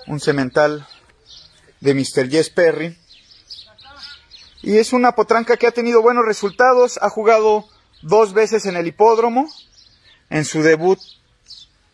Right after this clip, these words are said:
hace un buen papel, un tercer lugar. En su segunda salida hace un cuarto lugar, se coloca en el,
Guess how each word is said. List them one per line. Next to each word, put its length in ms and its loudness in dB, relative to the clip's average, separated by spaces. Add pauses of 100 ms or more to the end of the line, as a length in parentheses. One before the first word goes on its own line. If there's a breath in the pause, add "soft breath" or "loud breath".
(420)
hace 400 0
un 560 -4
buen 160 2
papel, 360 2
un 140 -4
tercer 320 0
lugar. 440 2 (720 soft breath)
En 140 -2
su 100 -2
segunda 380 2
salida 440 2
hace 440 2
un 160 -4
cuarto 420 0
lugar, 380 0
se 180 -6
coloca 420 0
en 120 -2
el, 400 -2